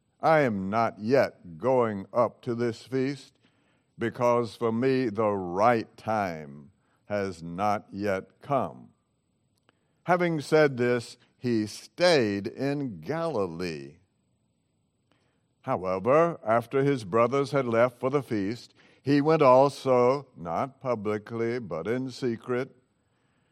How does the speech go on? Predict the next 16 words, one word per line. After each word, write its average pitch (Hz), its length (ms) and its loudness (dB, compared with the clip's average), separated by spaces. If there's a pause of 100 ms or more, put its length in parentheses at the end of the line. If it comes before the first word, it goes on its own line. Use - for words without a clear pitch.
(300)
Now 143 240 4
at 156 260 4
the 151 140 2
feast, 135 800 2
the 135 140 4
Jews 131 680 0
were 110 260 0
watching 127 920 0
for 127 340 2
him 123 520 -2 (340)
and 127 180 2
asking, 139 840 4 (220)
"Where 104 640 0
is 107 380 -2
that 95 440 0
man?" 87 800 -6